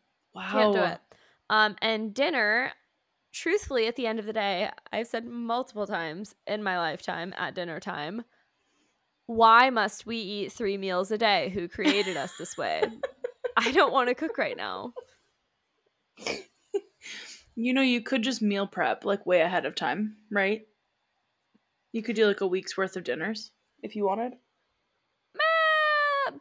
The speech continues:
Speaker 2: but not really. I can't do that
Speaker 1: <laughs>
Speaker 2: because Jacob and I don't eat together every single night.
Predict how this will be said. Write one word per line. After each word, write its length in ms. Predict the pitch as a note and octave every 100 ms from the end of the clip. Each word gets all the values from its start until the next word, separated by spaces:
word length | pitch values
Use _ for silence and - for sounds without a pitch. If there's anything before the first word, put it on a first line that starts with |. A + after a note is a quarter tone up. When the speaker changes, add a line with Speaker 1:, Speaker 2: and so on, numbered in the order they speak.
| -
Speaker 2:
but 680 | G#4 G4+ G4 F#4+ F#4+ G4 -
not 200 | D#4 E4+
really. 220 | A3+ C#4+
I 260 | - - -
can't 220 | C4 A#3+ A#3
do 120 | G#3
that 260 | E3+ G#2 -
Speaker 1:
<laughs> 60 | -
Speaker 2:
because 760 | B3+ E4 C#4+ C4 A#3+ A#3+ - - _ _ _ _ _ _ _ _ _
Jacob 280 | C4 D4 D#4
and 120 | D#4+
I 100 | D4+
don't 200 | C#4+ C4+
eat 140 | B3+
together 380 | B3 B3+ B3 B3
every 320 | B2+ G3+ A3
single 420 | G#3 A3 G#3+ C4 C#4+
night. 420 | C#4+ C#4+ D#4+